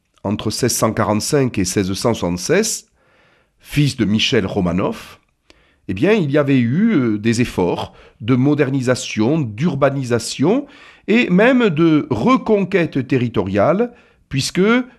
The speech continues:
le tsar Alexis avait réussi à reprendre aux Polonais une partie de la Russie blanche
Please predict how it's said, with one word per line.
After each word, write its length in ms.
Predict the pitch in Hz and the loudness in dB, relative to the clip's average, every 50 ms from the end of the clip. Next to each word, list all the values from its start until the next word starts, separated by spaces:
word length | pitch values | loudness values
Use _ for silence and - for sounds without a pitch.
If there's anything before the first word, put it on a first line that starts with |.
| _ _ - | _ _ -6
le 1200 | 104 98 82 78 73 - - - - - 92 101 107 107 110 117 120 117 117 113 110 107 107 104 98 - | -4 -4 -2 -2 -4 -6 -6 -6 -6 -8 -6 -4 -2 0 2 2 2 4 4 2 2 0 -2 -4 -6 -4
tsar 260 | - 180 156 135 127 | 0 0 2 2 2
Alexis 560 | 110 107 104 - - - 147 170 208 233 - - | 0 0 -2 -6 -8 -6 -2 -2 -2 -2 0 0
avait 240 | 131 123 131 139 127 | -2 0 0 0 0
réussi 500 | 120 151 139 131 127 - - - 226 220 | 2 0 0 0 -2 -6 -6 -2 0 2
à 80 | 139 120 | 2 0
reprendre 560 | 110 - 175 170 - 165 185 180 151 123 107 | 2 0 -2 -2 0 0 0 0 0 0 0
aux 80 | 113 | -2
Polonais 680 | - - - 208 214 170 135 117 101 98 101 123 - - - _ _ _ _ _ - | -2 0 0 0 2 2 2 0 0 0 -2 -4 -6 -8 -14 _ _ _ _ _ -2
une 220 | 185 220 202 190 165 | 0 2 2 2 2
partie 500 | - 135 120 - - - - 143 190 180 | 0 0 -2 -2 -10 -14 -8 -8 -6 -2
de 80 | 139 | 0
la 140 | 113 104 101 | 2 2 0
Russie 340 | 101 113 151 143 - - 107 | 0 -2 -4 -4 -6 -6 -6
blanche 500 | 92 95 90 90 123 147 151 - - | -4 -2 -2 -2 -4 -6 -10 -14 -20